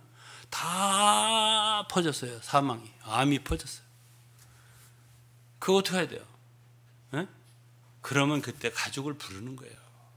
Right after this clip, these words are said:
응? 의사가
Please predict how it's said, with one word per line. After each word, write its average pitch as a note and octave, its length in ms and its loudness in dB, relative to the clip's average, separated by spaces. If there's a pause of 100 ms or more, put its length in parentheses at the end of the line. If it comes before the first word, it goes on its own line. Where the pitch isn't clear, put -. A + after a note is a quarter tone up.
(680)
응? E3 140 -6 (1900)
의사가 F#2+ 580 -12